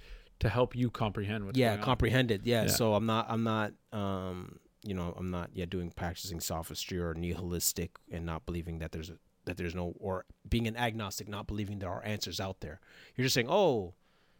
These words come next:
Speaker 2: "What about this? What about this? What about this? What about this?" But
Speaker 1: You're
Speaker 2: you're
Speaker 1: just
Speaker 2: not
Speaker 1: raising
Speaker 2: listening to the answer.
Speaker 1: doubts in order
Speaker 2: Yeah,
Speaker 1: to
Speaker 2: yeah.
Speaker 1: not come to a
Speaker 2: Yeah, that,
Speaker 1: conclusion.
Speaker 2: that, that's not what I'm saying.
Speaker 1: Yeah,
Speaker 2: You
Speaker 1: yeah.
Speaker 2: know what I mean? So, so that, that's, so those principles were helpful.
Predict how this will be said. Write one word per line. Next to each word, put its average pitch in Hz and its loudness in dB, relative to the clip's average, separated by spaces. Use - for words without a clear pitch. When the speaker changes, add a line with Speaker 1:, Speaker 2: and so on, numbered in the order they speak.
Speaker 2:
"What 143 6
about 185 10
this? 165 6
What 139 6
about 190 6
this? 127 4
What 135 6
about 180 6
this? 156 4
What 135 4
about 151 2
this?" 135 2
But 151 0
Speaker 1:
You're 147 4
Speaker 2:
you're 151 6
Speaker 1:
just 117 4
Speaker 2:
not 131 8
Speaker 1:
raising 156 12
Speaker 2:
listening - -
to 123 6
the 143 12
answer. 143 12
Speaker 1:
doubts 104 4
in 135 12
order 139 12
Speaker 2:
Yeah, 139 10
Speaker 1:
to 135 10
Speaker 2:
yeah. 135 10
Speaker 1:
not 147 8
come 123 0
to 117 2
a - 2
Speaker 2:
Yeah, 101 -2
that, 107 -2
Speaker 1:
conclusion. 117 8
Speaker 2:
that, 113 6
that's 131 8
not 123 6
what 110 4
I'm 101 2
saying. 78 2
Speaker 1:
Yeah, - -2
Speaker 2:
You - -2
Speaker 1:
yeah. 104 2
Speaker 2:
know 101 2
what 98 4
I - 2
mean? 101 0
So, 92 -2
so 98 -4
that, 101 -4
that's, 110 0
so 113 -2
those 110 4
principles 92 0
were 87 -2
helpful. 82 -4